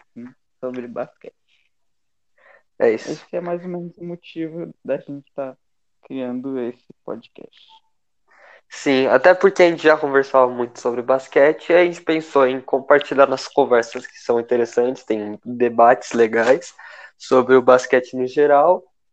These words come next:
Speaker 2: com vocês aí, vocês também dão a sua opinião,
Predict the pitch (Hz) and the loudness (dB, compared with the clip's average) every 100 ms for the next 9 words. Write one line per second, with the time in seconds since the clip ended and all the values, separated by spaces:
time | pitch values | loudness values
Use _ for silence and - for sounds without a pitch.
0 | _ 170 160 160 160 147 143 143 135 135 | _ 2 6 6 6 4 4 6 4 4
1 | 131 123 123 - 120 117 117 120 - 117 | 0 0 -2 0 0 2 2 0 0 -4
2 | 139 139 131 143 | -6 0 2 2